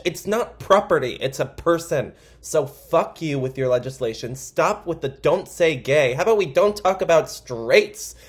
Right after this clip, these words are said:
Can they take a moment to shut the fuck up? 'Cause I think that my life would be a lot better if a lot of my straight friends just minded their own business. Okay? Let's not say hetero.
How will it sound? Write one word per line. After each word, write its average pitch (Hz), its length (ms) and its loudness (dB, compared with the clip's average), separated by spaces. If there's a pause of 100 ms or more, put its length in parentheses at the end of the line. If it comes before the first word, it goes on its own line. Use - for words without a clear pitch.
(120)
Can 127 260 -2
they 160 180 0
take 196 260 -2
a 196 60 0
moment 196 320 2
to 113 140 -4
shut - 440 -4
the 170 80 -4
fuck 160 300 -2
up? 151 320 -2 (420)
'Cause 175 200 0
I 165 100 4
think 175 300 -4
that 127 140 0
my 127 200 2
life 113 320 0
would 123 80 -6
be 123 100 -6
a 107 80 2
lot 131 300 -2
better 147 200 4
if 110 120 -2
a 123 40 -6
lot 131 140 2
of 139 60 -4
my 123 80 -2
straight 180 360 -6
friends 117 300 -4
just 135 160 -6
minded 135 460 -2
their 185 180 6
own 160 320 4
business. 175 800 -6 (280)
Okay? 160 440 0
Let's 170 180 -2
not 170 240 0
say 190 200 2
hetero. 170 500 4